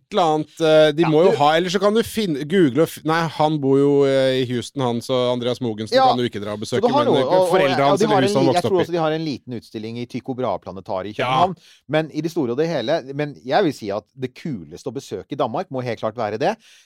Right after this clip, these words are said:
Speaker 2: De har guidede turer, det er ganske lange turer, du skal visstnok få sitte i kapselen, og de er ganske dyre, jeg tror det
Speaker 1: Ja.
Speaker 2: koster sånn tre, fire hundre kroner.
Speaker 1: Ja, det er det verdt.
Speaker 2: Men det er det, men det er det verdt, og jeg har helt klart, neste gang jeg er i København, skal jeg gjøre det, det er ikke
Speaker 1: Oh,
Speaker 2: noe
Speaker 1: yeah.
Speaker 2: tvil.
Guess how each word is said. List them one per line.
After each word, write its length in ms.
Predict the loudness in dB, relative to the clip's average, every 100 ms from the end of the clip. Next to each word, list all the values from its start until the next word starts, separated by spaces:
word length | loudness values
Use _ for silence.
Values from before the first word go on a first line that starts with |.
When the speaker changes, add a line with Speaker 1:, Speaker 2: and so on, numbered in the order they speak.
| -12
Speaker 2:
De 80 | -10
har 240 | -2 0 2
guidede 320 | 0 0 -8
turer, 400 | -6 -4 -2 -4 -2
det 80 | -4
er 80 | -4 -6
ganske 160 | -8 -6
lange 320 | -4 -6 -10
turer, 400 | -10 -6 -6 -6
du 80 | -8
skal 160 | -8
visstnok 320 | -8 -10 -14
få 80 | -12
sitte 160 | -14 -12
i 80 | -12
kapselen, 320 | -12 -12 -8
og 80 | -2
de 80 |
er 80 | -2
ganske 160 | -2 -8 -10
dyre, 320 | -10 -6 -8
jeg 40 | -6
tror 80 |
det 80 | -2
Speaker 1:
Ja. 80 | -2
Speaker 2:
koster 160 | -4 -10
sånn 160 | -10
tre, 160 | -8 -8
fire 160 | -8
hundre 160 | -8 -10
kroner. 280 | -10 -8 -10
Speaker 1:
Ja, 160 | -8 -4
det 140 | -2
er 120 | 0
det 80 | 0
verdt. 240 | -2 _ -6
Speaker 2:
Men 140 | -4
det 140 | 0 0
er 220 | 0 -2 -2
det, 100 | -4 -4
men 160 | -10 -4
det 120 | 0
er 80 | 0 2
det 40 |
verdt, 200 | -2 -2
og 60 | 0
jeg 100 | 0
har 140 | 0
helt 260 | -4 -8 -4
klart, 280 | -2 -2 -8 -16
neste 480 | -16 -14 -14 -12 -10
gang 80 | -6
jeg 80 | -6
er 60 | -6
i 20 | -8
København, 240 | -6 -6
skal 220 | -6 -6
jeg 80 | -4
gjøre 120 | -6 -6
det, 120 | -8
det 20 |
er 80 | -8
ikke 80 | 0
Speaker 1:
Oh, 80 | 0
Speaker 2:
noe 40 |
Speaker 1:
yeah. 80 | 2
Speaker 2:
tvil. 140 | -2